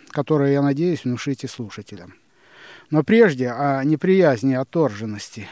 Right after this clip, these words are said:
которые у вас могут вызвать эти стихи, изобилующие богохульствами, проклятиями в адрес человеческого рода,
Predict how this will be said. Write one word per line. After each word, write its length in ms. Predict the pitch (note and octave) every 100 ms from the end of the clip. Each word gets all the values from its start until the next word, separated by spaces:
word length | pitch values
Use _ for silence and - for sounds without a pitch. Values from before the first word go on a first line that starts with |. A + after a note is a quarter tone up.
| - -
которые 480 | D#3 F3+ F3 E3
у 140 | D#3+ E3
вас 280 | F#3 G#3+ -
могут 380 | C#3+ C#3+ C#3+
вызвать 440 | C#3+ F3+ D3 B2 -
эти 280 | D3 C#3+ -
стихи, 580 | - D#3 - B2 G#2 -
изобилующие 1120 | C#3+ C3 C#3+ C#3 F3 D3+ C3+ - C3+ C3 B2 -
богохульствами, 1000 | C#3+ D3 C3+ A#2+ F#3 G3 - - F3+ F3
проклятиями 800 | - A#3+ - E3 F#3+ F#3+ F3+ F3
в 140 | D#3
адрес 280 | E3 D#3 D3
человеческого 920 | - D3 C#3+ D3+ D3+ C3+ - C3 C3
рода, 360 | D#3 F#3+ F3+